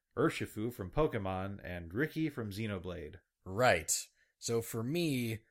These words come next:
Speaker 2: uh, I was already kind of feeling iffy about Crash Bandicoot.
Speaker 1: Okay.
Speaker 2: So I'll,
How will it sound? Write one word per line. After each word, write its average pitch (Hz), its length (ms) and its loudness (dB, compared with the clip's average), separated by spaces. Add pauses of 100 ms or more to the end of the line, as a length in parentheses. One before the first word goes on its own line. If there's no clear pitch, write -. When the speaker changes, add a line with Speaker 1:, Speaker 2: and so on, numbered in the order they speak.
(240)
Speaker 2:
uh, 104 200 4
I 139 120 6
was 160 140 6
already 160 240 6
kind 143 220 0
of 135 60 -4
feeling 139 280 2
iffy 131 300 2
about 117 240 2
Crash 117 300 0
Bandicoot. 135 680 -2
Speaker 1:
Okay. 117 360 0
Speaker 2:
So - 180 0
I'll, 107 500 4